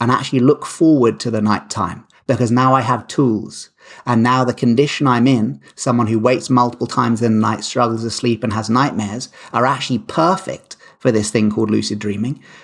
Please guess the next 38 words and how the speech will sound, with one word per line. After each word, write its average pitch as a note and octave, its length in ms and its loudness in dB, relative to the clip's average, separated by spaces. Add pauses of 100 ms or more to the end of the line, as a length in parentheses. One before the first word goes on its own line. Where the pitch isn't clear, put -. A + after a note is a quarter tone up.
(260)
It's D3 240 0
like, D#3 180 2
wow, F#3+ 540 -2 (400)
I F#3 140 0
was, D#3+ 240 2 (220)
I D3+ 100 0
was E3+ 160 2
born A3 400 0
for A2+ 140 0
this. - 440 -10 (120)
Like, A#2 320 -4 (100)
this E3+ 240 -2
is, D#3 160 0 (140)
this D#3 200 0
is, D3 240 0 (220)
this D#3+ 180 2
is D3 120 2
okay. D#3 520 0
This A#2 200 -2
is B2+ 100 0
part C#3+ 380 -2
of C#3+ 80 -4
my B2+ 120 2
journey. C3+ 540 0 (400)
It B2 140 0
can C#3 100 4
actually C#3 240 0
be C#3 120 2
incorporated B2 920 0 (300)
into C3+ 320 2
the B2 100 2
kind A#2+ 320 0
of G#2+ 140 -4
the A2+ 100 0
biography B2+ 680 2
of A2 100 -2
the G#2+ 80 -6
person, C#3+ 640 -2